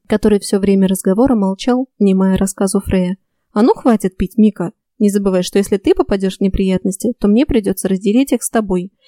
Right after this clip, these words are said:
и у меня нет ни малейшего желания быть свидетелем чего-либо подобного».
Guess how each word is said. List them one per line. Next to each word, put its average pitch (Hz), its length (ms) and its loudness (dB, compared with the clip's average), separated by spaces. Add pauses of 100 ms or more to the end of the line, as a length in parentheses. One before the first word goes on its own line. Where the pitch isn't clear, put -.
(160)
и 214 80 2
у 226 60 8
меня 254 200 6
нет 220 220 4
ни 202 80 2
малейшего 202 500 2
желания 208 400 2
быть 185 180 -2
свидетелем 208 520 0
чего-либо 220 420 0
подобного». 190 640 -2